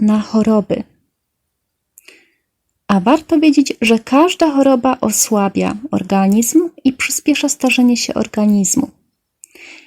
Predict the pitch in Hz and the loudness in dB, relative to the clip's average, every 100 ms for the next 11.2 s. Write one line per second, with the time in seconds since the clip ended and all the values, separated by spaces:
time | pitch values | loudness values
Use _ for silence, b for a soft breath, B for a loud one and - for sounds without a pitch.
0 | b 202 - - 208 196 196 196 - 196 | b -4 -2 -2 -2 -2 -2 -2 0 0
1 | 196 - - 202 - 196 196 190 185 185 | 0 -2 -2 -4 -6 -4 -2 -2 -2 -2
2 | 180 185 240 370 - _ _ _ - 285 | -2 2 2 0 -4 _ _ _ -2 2
3 | 330 320 302 294 - _ _ _ _ _ | 4 4 4 4 0 _ _ _ _ _
4 | 196 262 302 320 277 277 - - 220 202 | -2 2 2 2 2 2 0 -4 -2 0
5 | 190 - _ - 240 233 214 208 196 190 | -2 -4 _ -10 -4 0 2 2 0 -2
6 | 196 196 190 180 - 196 196 196 214 233 | -4 -2 -2 -2 0 0 0 0 0 2
7 | 311 - 214 202 - 190 - - - - | 0 -2 -2 -2 -4 -8 -6 -6 -4 -4
8 | - - _ _ _ _ _ _ b b | -8 -12 _ _ _ _ _ _ b b
9 | b b b b b b b b _ 392 | b b b b b b b b _ 2
10 | 392 403 427 302 233 - - 190 185 - | 4 4 6 6 4 0 0 2 0 -6
11 | - - | -8 -8